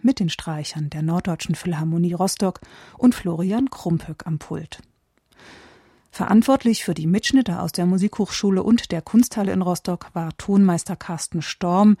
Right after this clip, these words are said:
Die Redaktion hatte Christina Anderson. Und wenn Sie mehr von der Pianistin Annika Treutler hören wollen, empfehle ich Ihnen, auch am einundzwanzigsten Dezember gegen zwanzig Uhr drei unser Programm einzuschalten.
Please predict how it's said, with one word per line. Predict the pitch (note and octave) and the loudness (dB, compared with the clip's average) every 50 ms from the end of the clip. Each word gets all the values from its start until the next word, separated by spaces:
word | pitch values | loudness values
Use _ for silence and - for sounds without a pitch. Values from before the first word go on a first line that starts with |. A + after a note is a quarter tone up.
| - - - - - - - - - | 0 -10 -20 -20 -20 -20 -12 -4 0
Die | B3 | 2
Redaktion | A#3 A3+ A3 G#3+ A3 - - - F#3 E3 E3 D#3+ D#3+ D3 - - | 4 4 4 2 2 -2 -4 -2 -2 0 0 0 -2 -4 -6 -8
hatte | - - F3+ - E3+ | -12 -10 -8 -8 -10
Christina | - - F#3 - - - F3+ F3 F#3+ A3+ A#3+ - | -8 -6 -8 -8 -6 -4 -2 0 2 2 0 0
Anderson. | F3+ F3 D#3+ D#3 D#3 D3+ E3+ E3+ E3 E3+ E3 - _ _ _ _ _ _ _ _ _ _ _ - - - - - - - - | 0 0 0 0 -2 -4 -6 -8 -8 -8 -10 -12 _ _ _ _ _ _ _ _ _ _ _ -20 -20 -20 -20 -20 -20 -6 0
Und | G#3 G#3 F#3+ F#3 - - - _ _ | 4 4 4 4 0 -6 -18 _ _
wenn | - F3 E3+ D#3 | -4 -4 -2 -2
Sie | - E3+ | -2 0
mehr | E3 E3 F3+ F#3+ G3+ A#3 A#3+ | 0 2 2 4 4 2 2
von | - - F#3 F3+ | 2 2 2 2
der | F3 F3 | 2 0
Pianistin | - - G3 F#3 F3 F3+ G3 B3+ - - - B3 G3+ | -2 -4 -4 -2 0 0 0 0 -2 0 0 0 0
Annika | - E3 E3+ E3+ E3 - - E3+ | 2 0 -2 -2 -4 -4 -8 -10
Treutler | - - - G3+ F#3+ A3 A3+ A3+ F#3+ E3+ | -10 -6 -2 0 2 2 4 2 2 2
hören | F#3 F#3 F#3 F#3+ F#3+ E3+ | 2 2 2 2 2 4
wollen, | F3+ F3+ F3 F3+ F3+ E3+ - - - - - - - - - | 4 2 2 4 2 2 0 -4 -14 -20 -20 -20 -18 -6 -4
empfehle | F#3+ F#3 - A3+ A3+ A#3 A#3+ | -4 0 2 2 4 4 4
ich | - - - | 2 2 2
Ihnen, | G3+ G3 G3 F#3 - | 2 2 4 2 2
auch | G#3 G#3+ - | 0 -2 -2
am | A#3 A3 A#3 | -2 -2 0
einundzwanzigsten | - F#3+ G3 G#3+ A3 G#3 - - F#3+ F#3 F#3+ F#3 - - G3+ F3+ | 2 4 6 6 6 6 4 2 0 0 -2 -4 -2 -2 -2 0
Dezember | F#3+ - - - - F3+ F3+ F3+ F#3 F3+ F3 | 0 -2 -6 -4 -2 0 0 0 0 -2 -4
gegen | - F3+ - F#3 F3+ | -4 -4 -2 -2 -2
zwanzig | - - - F3 E3+ G3 G3 F#3+ - - | -2 -4 -2 0 2 2 2 2 -2 -4
Uhr | F#3 | -4
drei | - F3 F3 E3+ F3 | -2 -2 -2 -2 0
unser | - F#3+ F#3+ G3+ G3 | 0 0 0 0 0
Programm | - - - B3+ B3+ - - - E3+ D#3+ D#3 | -4 -4 -6 -6 -6 -6 -6 -6 -4 -4 -4
einzuschalten. | D#3 E3 D#3 D3+ - D#3 - - - - E3 D#3+ - E3+ D#3 C#3+ | -4 -6 -8 -10 -8 -8 -10 -10 -10 -10 -12 -10 -10 -10 -10 -10